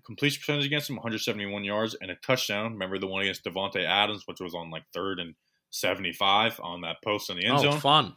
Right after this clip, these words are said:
Speaker 1: That was, that was the touchdown he gave up. That was pretty bad. Uh, Kelvin Harmon had it, his way with him against Wa-, with, against Washington in week sixteen. Sam Beal, man,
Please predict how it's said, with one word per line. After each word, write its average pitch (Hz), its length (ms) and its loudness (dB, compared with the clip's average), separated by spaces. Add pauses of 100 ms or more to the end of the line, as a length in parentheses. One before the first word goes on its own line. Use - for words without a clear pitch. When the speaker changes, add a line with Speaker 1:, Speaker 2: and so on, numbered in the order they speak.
Speaker 1:
That 101 80 4
was, 98 340 0 (240)
that 98 100 6
was 98 160 2
the 101 80 -2
touchdown 113 400 0
he 117 100 2
gave 120 180 4
up. 131 160 4
That 98 220 4
was 101 180 -2 (100)
pretty 151 260 6
bad. 117 440 8 (640)
Uh, 123 200 8
Kelvin 131 380 6
Harmon 170 320 12
had 151 240 12
it, 147 180 8
his 135 200 8
way 139 180 12
with 135 140 8
him 147 120 4
against 127 240 6
Wa-, 127 340 10
with, 127 220 2
against 117 300 -2
Washington 127 560 4
in 120 100 2
week 120 160 4
sixteen. 135 580 0
Sam 151 360 4
Beal, 156 220 12
man, 117 440 6